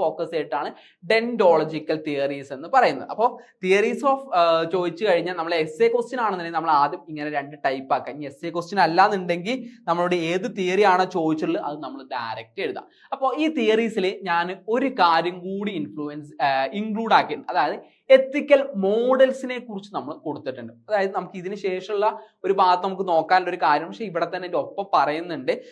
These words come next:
അപ്പോ നിങ്ങൾ എസ് എക്ക് ചോദിക്കുന്ന സമയത്ത് ഈ തിയറീസിന് ഒപ്പം എന്ത് ചെയ്യുക, നിങ്ങൾക്ക് ടൈം കിട്ടിച്ചാൽ ഈ എത്തിക്കൽ മോഡൽസും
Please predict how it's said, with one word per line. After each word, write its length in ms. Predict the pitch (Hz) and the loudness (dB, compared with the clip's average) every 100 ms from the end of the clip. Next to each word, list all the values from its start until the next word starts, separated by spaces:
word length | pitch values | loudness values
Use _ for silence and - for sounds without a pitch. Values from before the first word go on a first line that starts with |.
| _ 277 | _ 0
അപ്പോ 140 | 269 214 220 - _ | 4 2 2 -12 _
നിങ്ങൾ 160 | 226 269 269 220 | -2 0 0 0
എസ് 260 | 214 - 311 302 | 0 -2 -6 -4
എക്ക് 140 | 302 269 | -4 0
ചോദിക്കുന്ന 440 | 214 190 196 202 202 | 2 2 0 -6 -2
സമയത്ത് 340 | 165 147 143 185 185 | -2 -2 -6 -10 -12
ഈ 40 | 165 | -8
തിയറീസിന് 460 | 170 165 170 165 160 | -4 -2 -2 -2 -2
ഒപ്പം 140 | 151 160 | -2 -4
എന്ത് 120 | 151 | -4
ചെയ്യുക, 240 | 147 139 151 | -2 -2 -2
നിങ്ങൾക്ക് 180 | 147 151 | -6 0
ടൈം 180 | 147 165 151 | 0 0 -6
കിട്ടിച്ചാൽ 460 | 165 165 160 233 302 | -6 -6 -6 -8 -8
ഈ 20 | 180 | -8
എത്തിക്കൽ 300 | 151 151 160 156 | -8 -8 -8 -8
മോഡൽസും 500 | 147 151 160 160 175 | -8 -6 -6 -6 -8